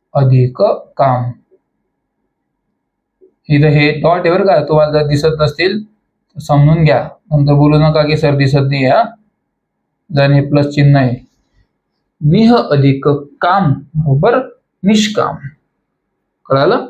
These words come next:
पुढील प्रश्न काय दिला मित्रांनो तुमच्या स्क्रीनवर? दुष्काळजी, नि-, सॉरी, निष्काळजी, निष्काळजी. काय? निष्काळजी. काही क्षणात विद्यार्थ्यांचे योग्य उत्तर येत आहेत.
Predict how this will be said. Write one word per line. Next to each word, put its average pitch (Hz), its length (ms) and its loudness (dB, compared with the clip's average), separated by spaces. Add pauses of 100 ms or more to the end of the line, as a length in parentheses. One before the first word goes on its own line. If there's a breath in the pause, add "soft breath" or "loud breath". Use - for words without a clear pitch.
(280)
पुढील 240 200 0
प्रश्न 240 320 0
काय 208 120 2
दिला 208 220 2
मित्रांनो 190 420 0
तुमच्या 185 240 2
स्क्रीनवर? 208 400 0 (1120)
दुष्काळजी, 175 1080 -2 (460)
नि-, 160 400 -2
सॉरी, 147 380 0 (420)
निष्काळजी, 190 640 0 (100)
निष्काळजी. 165 640 0 (1300)
काय? 202 220 -2 (440)
निष्काळजी. 156 1040 0 (2500)
काही 143 180 -2
क्षणात 135 380 -2 (100)
विद्यार्थ्यांचे 135 520 2
योग्य 131 280 2
उत्तर 135 220 0
येत 135 180 0
आहेत. 226 280 0